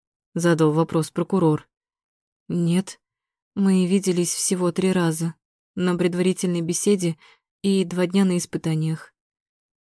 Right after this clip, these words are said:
"Почему подсудимый не упоминал о вашей просьбе в своих показаниях?" "Не знаю.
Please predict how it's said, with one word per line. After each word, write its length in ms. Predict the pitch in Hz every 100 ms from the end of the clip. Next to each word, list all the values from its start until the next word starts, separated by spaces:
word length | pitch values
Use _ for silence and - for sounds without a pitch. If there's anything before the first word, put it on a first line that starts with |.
| _ 151
"Почему 320 | - 156 156
подсудимый 600 | 160 - 165 160 156 156
не 160 | 156 156
упоминал 580 | 156 156 151 147 156
о 60 | 165
вашей 320 | 160 156 160
просьбе 380 | 156 160 151 156
в 40 |
своих 320 | - 165 151 -
показаниях?" 840 | 160 165 156 156 156 151 156 - _ _ _ _ _ _ -
"Не 140 | 180
знаю. 460 | 165 160 165 165